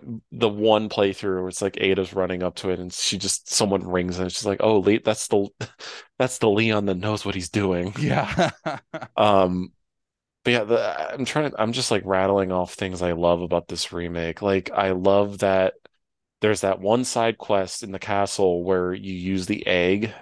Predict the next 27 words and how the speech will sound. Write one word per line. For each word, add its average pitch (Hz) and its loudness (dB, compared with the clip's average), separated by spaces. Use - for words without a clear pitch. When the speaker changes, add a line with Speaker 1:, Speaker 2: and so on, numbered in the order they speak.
Speaker 1:
to - -4
smear 98 2
Salazar's 92 0
Speaker 2:
Mm-hmm. 131 -6
Speaker 1:
painting, 104 2
Speaker 2:
Mm-hmm. 139 -6
Speaker 1:
which 104 2
Speaker 2:
Yeah. - 0
Speaker 1:
is 101 0
a 107 6
way 101 4
that 120 -2
teaches 160 -2
you 110 0
if - -6
you 95 -2
throw 101 6
a 104 4
golden 113 4
egg 135 2
at 110 0
him 104 -2
in 101 -2
the 98 -2
boss 120 2
fight, 95 0
it, 107 -4